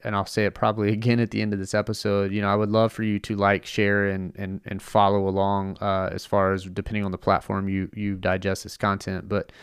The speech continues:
um, but also if you're on YouTube, like, hit that like button below, uh, the thumbs up, give me a thumbs up and, and subscribe, because that really helps me reach more people. And, uh, you know, if you find any value in this, hopefully then you would be willing to share it and try and, uh,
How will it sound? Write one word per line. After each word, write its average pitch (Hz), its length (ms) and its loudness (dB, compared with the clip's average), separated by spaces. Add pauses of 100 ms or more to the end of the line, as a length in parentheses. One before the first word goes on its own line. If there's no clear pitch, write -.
(300)
um, 107 480 0
but 127 160 4
also 151 300 6
if 120 140 2
you're 151 100 4
on 131 160 4
YouTube, 117 380 2
like, 95 280 -2 (360)
hit - 260 0
that 147 340 6
like 107 400 4
button 110 300 2
below, 104 720 4
uh, 98 240 0
the 101 160 -2
thumbs 101 360 0
up, 104 260 2
give 107 120 -2
me 110 80 2
a 107 60 0
thumbs 104 280 0
up 101 240 2
and, 101 300 -2
and 101 160 -6
subscribe, 131 500 4
because 107 260 -2
that 107 120 2
really 113 220 0
helps 110 260 -2
me 104 120 -2
reach 104 280 -2
more 101 180 0
people. 98 480 -2
And, 92 140 -6 (640)
uh, 95 120 -4
you 110 160 2
know, 113 100 4
if 107 140 -2
you 127 200 6
find 113 320 6
any 107 140 2
value 104 380 4
in 101 80 0
this, 117 180 0
hopefully 107 360 -4
then 104 260 -2
you 104 200 0
would 110 220 -4
be 104 100 -2
willing 104 280 0
to 98 80 -2
share 104 300 0
it 95 120 0
and 95 140 -8
try 95 260 0
and, 98 140 -4
uh, 95 260 -4